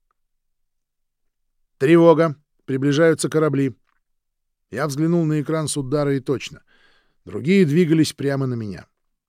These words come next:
Они снова были сзади, а это означало, что начинается ещё одна гонка. Поскольку я прятался, об их присутствии мне сообщили сигналы их Суддаров. К сожалению, это также означало, что теперь они меня видят. Я врубил реактор, и всплеск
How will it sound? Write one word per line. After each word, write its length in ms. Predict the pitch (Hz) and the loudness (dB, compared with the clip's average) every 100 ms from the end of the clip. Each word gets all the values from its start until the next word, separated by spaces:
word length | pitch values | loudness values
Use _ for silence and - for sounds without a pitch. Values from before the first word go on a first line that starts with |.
| _ _ _ | _ _ _
Они 200 | - 117 | -12 -6
снова 380 | 127 165 208 190 | -4 0 6 6
были 220 | 175 175 | 8 6
сзади, 520 | 151 127 147 147 156 - _ _ _ _ - | 4 2 0 0 -2 -6 _ _ _ _ -12
а 80 | |
это 180 | 107 135 | -8 -6
означало, 460 | 123 139 165 165 156 | -4 -2 0 2 0
что 180 | - 135 | 0 -4
начинается 580 | 127 131 139 131 - | -4 -4 -4 -6 -6
ещё 320 | 123 - 139 127 | -8 -6 -4 -4
одна 220 | 117 110 | -6 -10
гонка. 360 | 104 90 - - _ _ _ _ | -10 -12 -14 -20 _ _ _ _
Поскольку 400 | - - 170 156 | -14 -2 -2 2
я 160 | 156 147 | 2 2
прятался, 560 | 143 151 165 160 180 - _ _ | 0 -2 -2 0 -2 -2 _ _
об 140 | 92 143 | -6 -6
их 100 | - | -2
присутствии 560 | 143 - 180 - 170 | -2 0 -2 0 -2
мне 200 | 156 156 | 0 -2
сообщили 460 | - 139 120 160 151 | -2 -4 -4 -2 -2
сигналы 540 | - 120 127 131 127 | -4 -6 -4 -2 -4
их 260 | - 120 - | -6 -10 -10
Суддаров. 760 | - 120 107 98 80 - _ _ _ _ _ _ _ | -10 -10 -8 -10 -10 -18 _ _ _ _ _ _ _
К 60 | - | -18
сожалению, 480 | 104 110 165 151 139 | -14 -8 -4 -2 -2
это 140 | 120 | -4
также 340 | - 139 117 | -6 -4 -4
означало, 480 | 117 110 101 147 143 | -6 -6 -6 -4 -4
что 180 | 160 117 | -6 -10
теперь 380 | 107 92 127 120 | -14 -10 -6 -6
они 160 | 113 | -8
меня 320 | 107 104 98 90 | -10 -10 -12 -12
видят. 520 | 85 82 - - _ _ _ _ _ _ _ _ | -16 -18 -20 -20 _ _ _ _ _ _ _ _
Я 140 | 127 170 | -2 0
врубил 300 | 160 165 156 | 2 2 2
реактор, 440 | 151 165 143 143 | 2 0 -2 -8
и 160 | - 127 | -8 -10
всплеск 640 | - - 143 165 143 | -10 -8 -2 0 -2